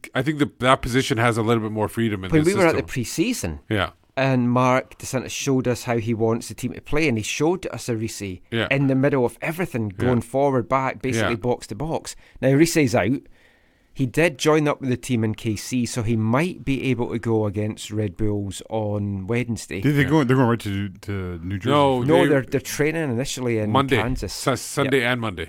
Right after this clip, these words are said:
Speaker 3: Yeah, okay, but they're not coming back this
Speaker 2: Oh,
Speaker 3: week.
Speaker 2: no,
Speaker 3: That's
Speaker 2: no, no,
Speaker 3: good.
Speaker 2: no.
Speaker 3: That's good.
Speaker 2: Yeah, so they're,
Speaker 3: Th-
Speaker 2: they're flying from there. But, I mean, how, how big
Speaker 1: They're
Speaker 2: a miss
Speaker 1: saving,
Speaker 2: is, uh,
Speaker 1: they,
Speaker 2: Arise
Speaker 1: they're
Speaker 2: being?
Speaker 1: saving that charter for later. <laughs>
Speaker 3: Yeah, no, he, I'm, I mean, within this squad, I think he's very important.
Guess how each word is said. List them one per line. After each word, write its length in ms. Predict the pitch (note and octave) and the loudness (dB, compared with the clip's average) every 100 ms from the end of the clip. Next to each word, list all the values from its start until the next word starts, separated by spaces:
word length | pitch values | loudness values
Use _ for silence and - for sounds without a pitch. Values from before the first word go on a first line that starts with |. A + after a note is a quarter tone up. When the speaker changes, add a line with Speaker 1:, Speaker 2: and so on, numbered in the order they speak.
| - | -4
Speaker 3:
Yeah, 140 | F3 C3 | 2 2
okay, 240 | A#2 B2+ | 2 0
but 160 | G2 A#2 | 0 2
they're 100 | B2 | 2
not 140 | A2+ | 2
coming 220 | A#2+ G2 | -2 -4
back 160 | F2+ E2+ | -6 -6
this 140 | A2 | 2
Speaker 2:
Oh, 60 | F#3 | 4
Speaker 3:
week. 80 | G#3 | 6
Speaker 2:
no, 160 | B2 - | 4 2
Speaker 3:
That's 100 | G#2 | -2
Speaker 2:
no, 80 | |
no, 60 | E2+ | -6
Speaker 3:
good. 100 | G#2 | -8
Speaker 2:
no. 80 | G2+ | -10
Speaker 3:
That's 140 | D#2 | -10
good. 140 | E2 - | -14 -12
Speaker 2:
Yeah, 120 | - | -10
so 140 | - G2 | -10 -12
they're, 80 | G2+ | -12
Speaker 3:
Th- 200 | - A#2 | -8 -8
Speaker 2:
they're 80 | B2 | -6
flying 280 | - C3 | -4 -4
from 100 | G#2+ | -2
there. 140 | A#2 B2+ | -2 0
But, 80 | C3 | 0
I 20 | |
mean, 100 | D3+ | 0
how, 160 | D#3+ F#3+ | 2 0
how 180 | - F3 | 2 2
big 160 | - D3 | 4 4
Speaker 1:
They're 80 | |
Speaker 2:
a 40 | B2 | 8
miss 40 | |
Speaker 1:
saving, 260 | E3 D#3+ D#3 | 10 10 8
Speaker 2:
is, 100 | C#3+ | 4
uh, 40 | |
Speaker 1:
they, 180 | C3+ B2 - | 0 -2 0
Speaker 2:
Arise 260 | B2 D#3 - | 2 2 2
Speaker 1:
they're 120 | B2 | -4
Speaker 2:
being? 200 | B2+ C3+ | 0 0
Speaker 1:
saving 340 | F#2+ D3 B2+ | 2 2 2
that 160 | A#2 G#2 | 0 -2
charter 260 | A2+ G2 F#2 | -4 -4 -6
for 140 | G2+ | -8
later. 300 | E2 E2 E2 | -8 -8 -10
<laughs> 60 | - - - - _ - - _ - - - _ - | -16 -20 -20 -20 _ -20 -20 _ -20 -20 -20 _ -6
Speaker 3:
Yeah, 220 | C3 G#2 | -4 -2
no, 260 | B2+ A2+ | 0 0
he, 360 | G2+ C3 B2 C3 | -2 -4 -6 -8
I'm, 320 | A2+ A2 G#2 G2+ | -6 -6 -6 -4
I 40 | |
mean, 380 | A#2 G#2 F#2+ F2 D#2+ _ _ _ _ _ _ - | -4 -2 -4 -6 -12 _ _ _ _ _ _ -12
within 380 | A#2+ G2 A#2 G2+ | -10 -4 -2 -2
this 160 | G2+ | -2
squad, 420 | - - G#2+ C3+ F2+ | -6 -4 -4 -4 -8
I 60 | |
think 180 | G2 E2 | -10 -12
he's 140 | E2 E2 | -14 -10
very 220 | F2+ D#2 | -8 -8
important. 500 | D2+ D#2+ D2+ - | -10 -12 -12 -16